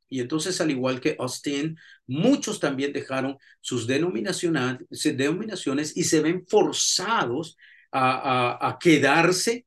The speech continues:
como independientes. Más adelante estos fueron conocidos como carismáticos independientes. Ahora, de estos carismáticos independientes comienza a surgir un otro grupo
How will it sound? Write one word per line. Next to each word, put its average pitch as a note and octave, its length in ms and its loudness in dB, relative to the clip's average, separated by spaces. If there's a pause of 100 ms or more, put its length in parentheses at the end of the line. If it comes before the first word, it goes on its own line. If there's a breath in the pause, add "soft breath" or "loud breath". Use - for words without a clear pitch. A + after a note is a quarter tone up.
(120)
como D3+ 320 6
independientes. C#3+ 1120 -2 (460)
Más A3 220 2
adelante E3+ 360 4
estos D#3 240 0
fueron D3+ 220 4
conocidos C#3+ 580 -2
como B2+ 520 0
carismáticos C3 920 -2
independientes. A#2 1080 -2 (100)
Ahora, C#3+ 340 0 (460 soft breath)
de - 260 -4
estos D#3+ 300 0
carismáticos D3+ 680 0
independientes C3+ 840 -2
comienza C3 380 -2
a - 20 -4
surgir C3 500 -2
un B2 220 0
otro C#3 320 0
grupo C#3 440 0